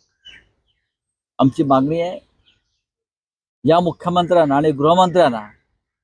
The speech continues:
हे राज्य सांभाळणं कठीण झालंय, कारण गुंडांनी ताबा घेतलाय राज्याचा.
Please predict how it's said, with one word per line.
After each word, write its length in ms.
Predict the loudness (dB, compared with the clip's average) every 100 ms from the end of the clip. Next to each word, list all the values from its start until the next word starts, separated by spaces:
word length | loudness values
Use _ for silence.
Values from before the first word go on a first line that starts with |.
| _ _ _ _ _ _ _ 0
हे 80 | 2
राज्य 400 | 4 2 0 -6
सांभाळणं 520 | -2 -2 2 2 0 -2
कठीण 280 | -4 -2 0
झालंय, 300 | -2 -2 -6
कारण 280 | -6 -6 -6 -12 _ -6
गुंडांनी 440 | -2 2 2 2
ताबा 340 | 2 0 2 0
घेतलाय 360 | -2 -6 -6
राज्याचा. 500 | -6 -8 -10 -14 _